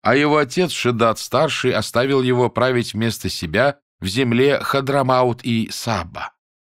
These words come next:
Когда он уехал со своими войсками в Ирем многостолбный, и когда дошла до него весть о том, что его отец умер в дороге, прежде чем достигнуть города Ирема,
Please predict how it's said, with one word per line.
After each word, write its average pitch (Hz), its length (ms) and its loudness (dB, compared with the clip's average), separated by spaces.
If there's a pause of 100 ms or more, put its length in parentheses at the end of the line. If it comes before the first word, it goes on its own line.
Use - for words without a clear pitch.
(540)
Когда 127 340 2
он 117 140 2
уехал 113 420 0
со - 160 -8
своими 95 400 -2
войсками 95 560 0
в 92 140 0
Ирем 123 320 2
многостолбный, 92 1040 -2 (200)
и 139 100 -2
когда 170 320 2
дошла 170 320 0
до 147 120 -2
него 139 220 2
весть 123 280 0
о 117 60 2
том, 117 260 0
что - 200 -4
его 98 260 2
отец 98 400 -2
умер 90 240 0
в 78 80 -10
дороге, 98 500 0
прежде 95 380 0
чем 92 260 -2
достигнуть 92 580 -2
города 92 420 2
Ирема, 90 460 -4